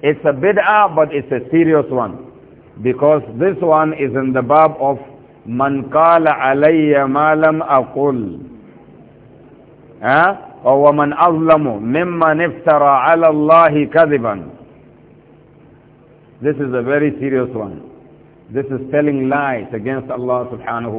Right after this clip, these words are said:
wa ta'ala, which is a very grave offense. So Muslims must desist from this.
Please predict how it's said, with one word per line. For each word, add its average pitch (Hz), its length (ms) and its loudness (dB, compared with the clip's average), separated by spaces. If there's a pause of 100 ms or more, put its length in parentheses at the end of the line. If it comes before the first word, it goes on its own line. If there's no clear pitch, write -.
wa 107 40 -10
ta'ala, 95 460 -10 (720)
which 131 200 -10
is 120 120 -4
a 120 60 -4
very 127 580 -4 (140)
grave 120 260 -4
offense. 98 460 -12 (240)
So 120 400 -6 (180)
Muslims 131 540 -8
must 120 320 -10
desist 120 420 -10
from 113 220 -8
this. 104 240 -10